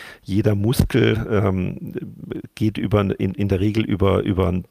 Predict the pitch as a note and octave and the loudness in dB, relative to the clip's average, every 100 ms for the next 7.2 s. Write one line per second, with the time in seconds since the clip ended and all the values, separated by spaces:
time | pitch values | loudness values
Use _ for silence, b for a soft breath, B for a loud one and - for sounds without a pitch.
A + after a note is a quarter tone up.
0 | - G#2 A#2+ G#2 F#2+ G2 F#2+ F#2 - G#2+ | -6 -2 2 2 2 2 -2 -2 0 2
1 | A2+ A#2 G#2 B B B - F#2+ G#2 - | 4 2 2 B B B -6 -4 -2 0
2 | G#2+ A#2+ A#2+ A2+ A2 - G2 G2 - F#2+ | 0 2 0 0 -2 0 2 2 2 0
3 | F#2 F2+ F#2 - F#2+ F#2 F2 G2 - - | 0 -2 -4 -2 2 2 0 -4 -8 -10
4 | - F2 - - - F2+ G2+ F#2 F2 G#2 | -6 -6 -6 -6 -6 -2 0 0 0 2
5 | A#2 A2 G#2 G2+ G#2 G2 F#2 F#2 B B | 2 4 4 4 4 2 0 -6 B B
6 | B B B G#2+ G2 F#2+ A2 - - C#3+ | B B B 0 2 2 2 0 0 2
7 | C#3 D3+ | 2 0